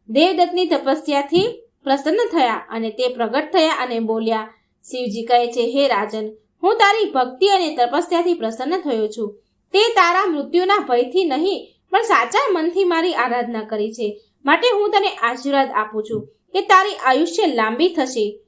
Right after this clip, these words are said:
તું સ્વસ્થ અને સુખી જીવન જીવીશ." રાજા દેવદત્તે શ્રદ્ધાપૂર્વક કહ્યું કે, "હે મહાદેવ, તમારી કૃપાથી મારી આયુ લાંબી થઈ ગઈ. હું તમારા આશીર્વાદ માટે ખૂબ આભારી છું. હે, હું સદાય તમારી આરાધના કરતો રહીશ." ભગવાન શિવે રાજાને આશીર્વાદ આપ્યા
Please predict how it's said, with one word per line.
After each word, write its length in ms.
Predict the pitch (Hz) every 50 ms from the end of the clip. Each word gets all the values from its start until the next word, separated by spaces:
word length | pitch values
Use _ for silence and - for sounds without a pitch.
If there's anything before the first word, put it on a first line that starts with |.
| _ _ _
તું 80 | 415 480
સ્વસ્થ 460 | 480 - 381 381 494 - - 494 370
અને 140 | 392 427 415
સુખી 420 | - - 233 233 226 - 440 427
જીવન 320 | 277 285 247 233 226 226 226
જીવીશ." 360 | 226 220 214 208 214 214 - - _ _ _ _ _ _
રાજા 340 | 233 247 247 240 233 247 240
દેવદત્તે 600 | 220 214 233 262 302 311 302 269 247 247 233 226
શ્રદ્ધાપૂર્વક 640 | - 240 233 220 - 349 349 349 294 277 233 226 220
કહ્યું 300 | 220 220 214 214 214 220
કે, 80 | 226 233
"હે 220 | 240 294 320 339
મહાદેવ, 480 | 294 262 254 240 226 214 208 214 214 208 208 - _ _ _ _ -
તમારી 400 | 349 392 440 480 480 494 466 -
કૃપાથી 420 | 359 359 311 381 381 392 403 427
મારી 300 | 359 311 277 277 302 285
આયુ 300 | - 220 220 233 254 277
લાંબી 380 | 277 262 214 214 220 240 320 339
થઈ 240 | 339 330 269 233 226
ગઈ. 260 | 226 220 214 214 - - _ _ _ _ -
હું 180 | 359 415 480 480
તમારા 300 | 415 359 349 359 359 370
આશીર્વાદ 480 | - - 240 - - 285 294 294 277 262
માટે 200 | 247 233 220 214
ખૂબ 260 | - - 302 311 294 -
આભારી 440 | 233 220 220 247 262 269 330 370 359
છું. 360 | 359 - - 208 202 - _ _ _ _ _ _ -
હે, 80 | 262 254
હું 240 | 277 302 311 370 453
સદાય 380 | 453 349 285 269 294 330 415
તમારી 360 | 415 349 294 294 294 302 302
આરાધના 440 | - 233 233 233 240 247 262 269 262
કરતો 360 | 262 233 214 202 196 262 294
રહીશ." 360 | 311 269 240 208 202 - - - _ _ - _ _ _ -
ભગવાન 440 | 285 285 285 339 453 480 494 480 427
શિવે 440 | - - 349 349 359 370 392 403
રાજાને 500 | 403 330 269 262 - 339 294 302 311 302
આશીર્વાદ 460 | - 202 214 226 226 254 262 269 247 240
આપ્યા 400 | 233 226 226 226 233 226 226